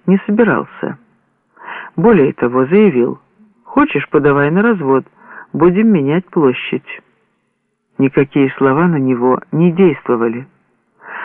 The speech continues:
Положение же усугублялось тем, что через месяц-другой – возвращался со службы настоящий жених, который и не подозревал о сделке предприимчивой невесты,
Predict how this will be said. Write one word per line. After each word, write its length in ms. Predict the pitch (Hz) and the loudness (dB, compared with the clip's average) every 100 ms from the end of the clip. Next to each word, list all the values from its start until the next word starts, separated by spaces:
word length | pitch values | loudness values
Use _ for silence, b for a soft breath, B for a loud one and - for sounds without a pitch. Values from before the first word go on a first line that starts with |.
| B - | B -4
Положение 720 | 143 139 143 185 208 147 127 | 0 2 2 2 2 2 0
же 260 | 123 135 135 | -2 -2 -2
усугублялось 800 | - 139 147 143 143 147 139 139 - - | -4 -6 -2 -2 -2 -2 0 -2 -4 -2
тем, 200 | 220 208 | 0 0
что 200 | - 131 | -2 -2
через 380 | - 135 143 135 | -2 -2 0 0
месяц-другой – 920 | 160 156 - 123 123 135 135 196 226 B B B B B | 0 0 -4 -4 0 0 2 2 2 B B B B B
возвращался 920 | 135 147 139 139 139 - 143 156 - 151 | -2 0 0 -2 -2 -4 -2 -2 -6 -4
со 120 | 143 131 | -2 -2
службы 600 | - 135 127 127 151 156 - | 0 0 0 0 0 0 -2
настоящий 960 | 139 147 - 160 147 156 160 - - 170 | -4 -4 -2 -2 0 2 -2 -2 -2 0
жених, 480 | 175 208 220 180 - B B B - | 2 4 4 2 -4 B B B -6
который 440 | 135 - 135 135 135 | -4 0 2 4 2
и 300 | - 131 127 | 0 -2 0
не 160 | 131 | -2
подозревал 840 | 131 139 147 156 190 226 247 190 - | 0 0 0 0 2 2 2 2 0
о 160 | - 131 | -2 -4
сделке 720 | 123 123 135 120 - 156 190 B B B - | -4 0 2 2 0 0 0 B B B -6
предприимчивой 840 | 110 107 135 135 127 - 131 147 | -6 -2 0 0 0 -2 -2 0
невесты, 720 | 160 214 208 135 - 113 113 | 2 4 4 0 -2 -2 -2